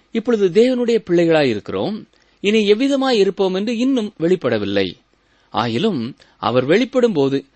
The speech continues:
அவர் இருக்கிற வண்ணமாகவே நாம் அவரை தரிசிப்பதினால் அவருக்கு ஒப்பாயிருப்போம் என்று அறிந்திருக்கிறோம்." கிறிஸ்து இன்னமும் வெளிப்படவில்லை.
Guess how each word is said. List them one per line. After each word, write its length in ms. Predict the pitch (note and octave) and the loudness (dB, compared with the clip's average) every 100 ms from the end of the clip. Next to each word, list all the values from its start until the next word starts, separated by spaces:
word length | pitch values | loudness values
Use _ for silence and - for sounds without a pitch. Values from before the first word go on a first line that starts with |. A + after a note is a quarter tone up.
| _ - | _ -6
அவர் 340 | A#2 C3+ C3 - | 0 0 0 -2
இருக்கிற 420 | A3 B3+ - B3 | -2 0 2 2
வண்ணமாகவே 680 | A#3 A#3 E3+ B2 A#2 A#2 - _ _ _ _ - | 2 -2 -2 -2 0 0 -2 _ _ _ _ -12
நாம் 460 | B2 D#3 A3+ B3+ - | -2 0 0 -2 -6
அவரை 300 | C#3+ D#3 C#3 | -2 0 2
தரிசிப்பதினால் 920 | B2 E3+ - E3 A#2+ G#2 C3 F3 B2+ - _ | 0 -2 -4 -6 -4 -2 0 -2 -4 -10 _
அவருக்கு 380 | - D3 C3 D3+ | -2 0 0 -2
ஒப்பாயிருப்போம் 680 | E3+ - A#3+ G3+ D#3+ D#3 C#3+ | -4 0 2 2 2 0 0
என்று 280 | B2+ A#2+ A2+ _ A2+ | 0 -2 -6 _ -6
அறிந்திருக்கிறோம்." 760 | A#2 G2 F2+ - F2+ F2 C#2+ - _ _ _ _ _ _ | -4 -4 -8 -6 -6 -6 -10 -16 _ _ _ _ _ _
கிறிஸ்து 640 | - D4+ C#4 F#3 G3 C3+ - - | -2 0 0 2 2 2 -4 -4
இன்னமும் 480 | D3+ A3 E3 C#3 - | -2 0 -2 -4 -4
வெளிப்படவில்லை. 680 | A#2+ C3+ A2+ G2+ F2+ F2 | -4 -2 -4 -6 -4 -4